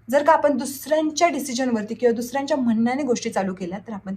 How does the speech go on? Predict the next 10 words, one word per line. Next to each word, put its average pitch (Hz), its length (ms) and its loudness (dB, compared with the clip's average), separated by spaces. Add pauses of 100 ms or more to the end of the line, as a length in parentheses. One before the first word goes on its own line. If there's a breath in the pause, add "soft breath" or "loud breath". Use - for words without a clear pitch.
(100)
त्या 208 180 0
गोष्टीवरती 208 640 -8
लाँग 202 240 0
टर्ममध्ये 208 360 -4
स्टिक 247 320 -6
राहू 180 220 0
शकत 196 400 -8
नाही 185 300 -4 (400 loud breath)
आणि 226 180 0
ही 262 160 -8